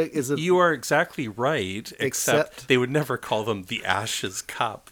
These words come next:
Speaker 2: because they are the Ashes.
Speaker 1: Is it like remains?
Speaker 2: Yeah, it's like an urn
Speaker 1: Yeah.
Speaker 2: where they burn the bales from the stumps
Speaker 1: Oh, okay.
Speaker 2: when,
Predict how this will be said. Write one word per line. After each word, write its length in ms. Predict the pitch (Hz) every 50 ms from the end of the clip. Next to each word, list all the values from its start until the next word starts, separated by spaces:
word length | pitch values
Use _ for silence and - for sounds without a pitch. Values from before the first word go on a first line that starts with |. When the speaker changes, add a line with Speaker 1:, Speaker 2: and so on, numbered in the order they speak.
| _
Speaker 2:
because 400 | - 120 - - 120 101 92 - - - - - -
they 140 | - 117 113
are 360 | - 110 117 120 113 107 - -
the 300 | 104 92 107 98 101 -
Ashes. 720 | 107 110 135 170 170 - - - 92 87 87 87 - - -
Speaker 1:
Is 120 | 131 120
it 40 | 120
like 180 | 120 110 110 - - -
remains? 640 | 113 107 101 98 104 113 131 180 185 - - - - _
Speaker 2:
Yeah, 160 | 120 127 127
it's 240 | - 98 95 - -
like 140 | 117 -
an 140 | 123 104 - - -
urn 640 | - 143 147 143 139 120 101 95 98 107 135 165 -
Speaker 1:
Yeah. 220 | 113 98 82 82 - - _ _ _ _ _ _
Speaker 2:
where 240 | - 110 110 104 101
they 200 | 95 101 95 92 87 90 _ _ _ _ -
burn 460 | 95 - 113 113 127 135 127 123 117
the 100 | 120 107
bales 1120 | - _ 120 113 123 135 120 101 90 90 90 95 113 160 214 247 233 - - - - - _ _ _ _ _ _ _ _ _
from 320 | _ - - - 95 92 90
the 60 | -
stumps 680 | - - - - 160 165 156 95 87 101 - - - -
Speaker 1:
Oh, 220 | 170 165 175 170
okay. 280 | 151 - - 123 104 98
Speaker 2:
when, 540 | 107 101 120 120 120 131 135 139 147 151